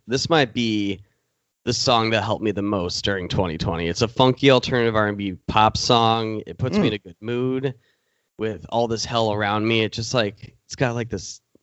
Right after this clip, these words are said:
Speaker 1: vibe to it that helped me when the world's on fire <laughs> around me. But I love it.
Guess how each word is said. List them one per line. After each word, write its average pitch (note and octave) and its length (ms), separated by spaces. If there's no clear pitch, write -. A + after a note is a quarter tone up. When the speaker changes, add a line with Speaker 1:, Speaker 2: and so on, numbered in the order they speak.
Speaker 1:
vibe A#2+ 460
to G#2 200
it F2+ 140
that G2 180
helped A#2 360
me F#2 340
when G#2 120
the G2 80
world's G2+ 300
on F#2+ 140
fire G#2 340
<laughs> B2 120
around F3+ 360
me. G3+ 320
But A2 120
I G2 100
love E2+ 160
it. - 140